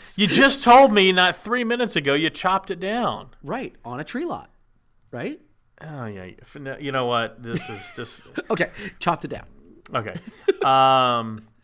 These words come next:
Speaker 1: flocked or natural?
Speaker 2: <laughs> Natural. I don't even know
Speaker 1: Balsam
Speaker 2: what that means.
Speaker 1: Ba-, flocked is where they put the white fake snow on there.
Speaker 2: Oh, okay, natural.
Speaker 1: Okay.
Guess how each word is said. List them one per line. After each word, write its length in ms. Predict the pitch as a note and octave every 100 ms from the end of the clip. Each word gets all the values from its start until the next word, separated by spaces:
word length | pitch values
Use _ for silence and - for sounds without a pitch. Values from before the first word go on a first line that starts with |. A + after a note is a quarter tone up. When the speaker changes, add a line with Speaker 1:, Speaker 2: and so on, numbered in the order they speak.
| - -
Speaker 1:
flocked 680 | - - D#3+ F3 A3+ - - -
or 120 | C3+
natural? 600 | B2 B2+ - A2+ C#2+ - _ - - - - -
Speaker 2:
<laughs> 540 | - - F#4+ G#4 -
Natural. 560 | F3+ - - - - - _ - - - - -
I 40 |
don't 0 |
even 40 | B2
know 40 |
Speaker 1:
Balsam 380 | D3 G#3 - A3+
Speaker 2:
what 80 | G#3
that 120 | C3+
means. 400 | D3+ D3+ B2 - - -
Speaker 1:
Ba-, 380 | C3+ A3 -
flocked 420 | - A3 A3 G#3 F#3+
is 120 | D3+
where 100 | D#3+
they 80 | D3
put 180 | D3+
the 60 | B2+
white 320 | A2+ A#2+ B2
fake 220 | - B2 A#2+
snow 280 | - A#2 A2+
on 160 | A#2
there. 320 | A#2 A#2 A#2 A#2+
Speaker 2:
Oh, 100 | B2
okay, 240 | A2+ A2 F2
natural. 360 | A#2+ B2+ - -
Speaker 1:
Okay. 120 | G2